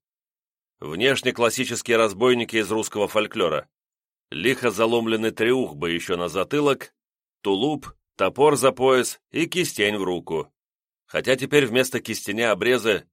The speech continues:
тоже такое наглядное свидетельство разбойной профессиональной принадлежности. Они застыли в растерянности. Я уже было перевёл дух, решив, что бойни не будет.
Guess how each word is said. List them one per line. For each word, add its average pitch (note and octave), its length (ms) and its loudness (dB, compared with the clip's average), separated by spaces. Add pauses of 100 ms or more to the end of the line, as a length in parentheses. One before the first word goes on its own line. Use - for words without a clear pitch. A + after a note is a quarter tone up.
тоже B2 260 -2
такое G2 320 0
наглядное F#2+ 520 0
свидетельство G#2 800 0 (200)
разбойной A#2+ 640 2
профессиональной G2+ 720 0
принадлежности. F2 920 -4 (1000)
Они D#2 280 -4
застыли G2+ 440 -2
в F#2+ 80 -2
растерянности. D2+ 800 -4 (720)
Я F#2 180 2
уже G2+ 200 0
было G#2+ 240 0
перевёл F#2+ 460 0
дух, G#2 340 -6 (240)
решив, A2+ 440 -4
что - 160 -2
бойни A2 360 0
не A#2+ 140 -2
будет. E2+ 440 -6